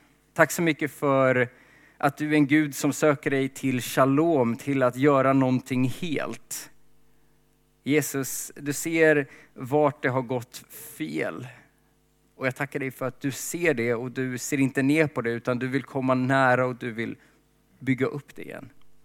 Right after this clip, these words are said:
Jesus, jag ber att vi ska, ja, men dit vi vandrar, kunna komma med din frid.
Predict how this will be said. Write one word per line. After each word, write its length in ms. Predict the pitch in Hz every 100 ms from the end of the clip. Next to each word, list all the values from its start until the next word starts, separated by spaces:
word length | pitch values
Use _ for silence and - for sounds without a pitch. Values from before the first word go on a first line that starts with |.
| _ _ _ _ _ _ _ _ _ _ _ _ _ _ _ _
Jesus, 520 | 135 139 - 131 -
jag 140 | 127 127
ber 240 | 143 135
att 180 | 123 -
vi 160 | 127
ska, 600 | 120 - 127 113 110 104 104 - _ _ _ _ _ _ -
ja, 100 | 165
men 200 | 170 147
dit 260 | 208 -
vi 80 | 147
vandrar, 500 | 127 147 135 135 135
kunna 240 | - 127
komma 440 | 127 - 202 156 196
med 140 | 151
din 200 | 127 127
frid. 520 | 123 - 160 110 98